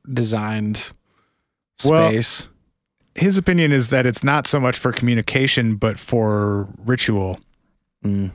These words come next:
Speaker 2: And he found that basically he, he went into this chamber and just blasted, uh,
Speaker 1: Slayer. <laughs>
Speaker 2: di-, <laughs> different, different frequencies into the room to try and determine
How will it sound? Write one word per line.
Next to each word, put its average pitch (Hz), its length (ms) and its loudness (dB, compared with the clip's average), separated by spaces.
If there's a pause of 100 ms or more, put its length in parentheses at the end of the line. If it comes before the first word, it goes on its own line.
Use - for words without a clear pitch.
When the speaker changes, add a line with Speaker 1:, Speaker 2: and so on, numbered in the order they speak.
(120)
Speaker 2:
And 117 140 2
he 143 120 4
found 127 580 2 (120)
that 110 340 0
basically 143 280 2
he, 123 300 0
he 139 120 -2
went 131 180 2
into 135 160 4
this 117 140 2
chamber 120 320 2
and 110 140 0
just 110 240 -2
blasted, 113 640 -2 (880)
uh, 104 520 0
Speaker 1:
Slayer. 120 520 0 (140)
<laughs> - 140 -2
Speaker 2:
di-, - 340 2
<laughs> - 80 2
different, - 380 2 (440)
different 147 300 2
frequencies 165 880 2 (640)
into 151 300 4
the 123 120 4
room 117 600 2 (580)
to 127 100 0
try 135 160 2
and 117 80 2
determine 113 640 0